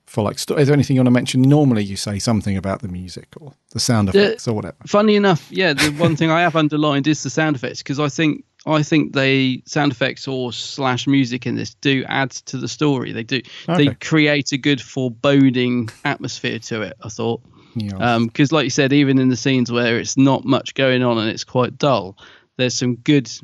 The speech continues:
Speaker 2: music from, uh, is it Brian Hodgson?
Speaker 1: Um, yeah,
Speaker 2: Who's
Speaker 1: Brian
Speaker 2: doing
Speaker 1: Hodgson,
Speaker 2: the
Speaker 1: yeah.
Speaker 2: Yeah. So, yeah, funny enough, the last thing I did just underline to remind myself was
Speaker 1: <laughs>
Speaker 2: about sound effects, 'cause I thought the direction was a bit flat,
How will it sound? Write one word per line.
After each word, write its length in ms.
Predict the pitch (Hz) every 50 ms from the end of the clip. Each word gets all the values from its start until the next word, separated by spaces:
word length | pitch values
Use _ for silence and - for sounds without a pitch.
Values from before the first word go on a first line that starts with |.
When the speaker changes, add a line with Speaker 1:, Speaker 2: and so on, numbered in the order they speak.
| - _ _ _ _ _ _ _ _ _ -
Speaker 2:
music 360 | 143 143 139 117 117 117 117
from, 400 | - - 123 117 120 117 117 117
uh, 220 | - 123 123 123 117
is 140 | 110 - -
it 120 | - -
Brian 340 | - 175 170 170 170 165 160 - _
Hodgson? 680 | _ - 190 185 175 - - - - - 92 110 104 98 _ _ _ _ _ _ _
Speaker 1:
Um, 280 | - 127 127 123 123 131 -
yeah, 140 | 175 143 113
Speaker 2:
Who's 80 | - 139
Speaker 1:
Brian 140 | 113 110
Speaker 2:
doing 120 | 101 104 131
Speaker 1:
Hodgson, 160 | 131 127 127
Speaker 2:
the 60 | 104 98
Speaker 1:
yeah. 80 | 95 95 - _ _ _ _ _ _ _ _ _
Speaker 2:
Yeah. 300 | 131 139 131 113 98 117 - - - - 156 _
So, 160 | - - 156 147
yeah, 260 | 151 160 175 165 135
funny 300 | - - 175 175 170 160
enough, 280 | 151 156 147 131 -
the 80 | - 143
last 320 | 143 151 156 156 147 131 -
thing 160 | - 143 135
I 100 | 135 135
did 240 | 135 - 143 139 127
just 200 | - 127 110 -
underline 460 | 139 131 123 127 127 127 127 127 123
to 120 | 117 - 120
remind 280 | 123 120 120 123 120
myself 340 | 117 104 - - 110 110 107
was 380 | - 135 120 117 - - - - _ _ _ _
Speaker 1:
<laughs> 220 | _ _ _ _ -
Speaker 2:
about 260 | 120 123 120 113 113
sound 220 | - 131 123 120 113
effects, 280 | 113 120 110 - -
'cause 160 | - - 123
I 40 | 131
thought 240 | 127 - 180 175 160
the 100 | - 156
direction 640 | 127 151 151 147 - - - - 143 135 127 120 113 - - - _ _ _
was 180 | 143 139 117
a 60 | 127 120
bit 180 | 127 117 -
flat, 380 | - - 120 113 107 107 95